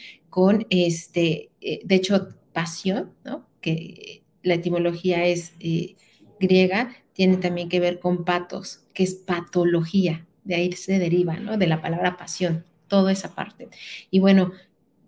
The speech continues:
aquí lo importante es justo ver esa pequeña línea delgada, muchas veces,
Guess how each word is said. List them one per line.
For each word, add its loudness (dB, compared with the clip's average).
aquí 0
lo 6
importante 2
es 0
justo -2
ver 4
esa -2
pequeña 2
línea 4
delgada, -2
muchas -10
veces, -2